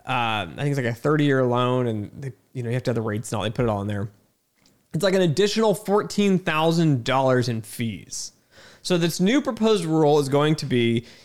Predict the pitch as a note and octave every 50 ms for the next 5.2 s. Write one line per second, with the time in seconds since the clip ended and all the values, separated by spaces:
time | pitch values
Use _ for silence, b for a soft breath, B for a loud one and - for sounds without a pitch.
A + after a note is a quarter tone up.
0 | B B _ - D3+ D3+ - - D3 D3+ D3+ D3+ D3 C#3+ C#3+ C3 C3 C3+ D#3 F3
1 | G#3+ A#3+ B3 G#3+ G3 F3+ D#3+ D#3+ D#3+ D#3 - D3 C3+ - - C3 C3+ D3+ E3 E3+
2 | D#3+ - D#3+ D#3+ E3 D#3 D#3 D#3+ D3 - A#2+ G#2+ G2+ G#2 - G2 F#2+ F#2+ G#2 A#2
3 | - _ _ - F#3 G#3+ A3 G#3 G3+ F#3 F3 D#3 - - F#3 G3 F3 - - F3
4 | E3 D#3+ D3 B2 C#3+ C3 C3 C#3 C#3 C#3 D3 D3 - E3 D3+ - C#3+ A#2 A2 G#2
5 | G2 G2 A2 A2+